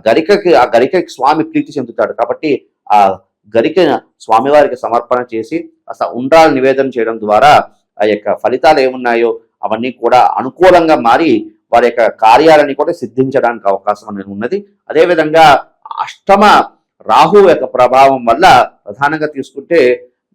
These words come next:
ఆ పరదేవత ఆ దుర్గా అమ్మవారిని ప్రతి శుక్రవారం, శుక్రవారం రాహుకాల కాలంలో ఆ దుర్గా పరదేవతకి కాస్త రాహుకాల దీపారాధన చేయడం,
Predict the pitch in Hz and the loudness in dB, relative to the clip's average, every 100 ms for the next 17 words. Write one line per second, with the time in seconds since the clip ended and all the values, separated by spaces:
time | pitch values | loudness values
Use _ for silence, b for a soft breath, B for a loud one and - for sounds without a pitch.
0 | 110 113 101 90 80 _ 110 127 156 156 | 0 2 2 0 -2 _ -4 0 2 2
1 | 127 101 87 _ - 107 104 117 117 170 | 2 -2 -4 _ -6 -4 -4 -8 -2 0
2 | 175 160 147 151 165 131 - _ - 160 | 2 2 2 2 0 -4 -6 _ -16 -12
3 | 160 - 139 143 143 143 - 123 120 117 | -12 -10 -2 0 0 -4 -4 -2 2 2
4 | 147 131 - _ _ 107 117 156 160 147 | 0 -4 -12 _ _ -2 0 0 2 2
5 | 147 131 - 113 113 120 143 139 104 _ | 4 2 0 0 0 -2 0 0 -2 _
6 | _ - 104 101 104 101 143 135 117 123 | _ 0 0 0 -6 0 0 2 0 0
7 | 143 156 151 120 - _ - - 104 110 | -2 -4 -4 -6 -6 _ -14 -8 -2 0
8 | 139 139 135 110 113 117 117 113 113 107 | 0 0 0 0 -2 0 2 0 -2 -8
9 | 107 110 | -4 -4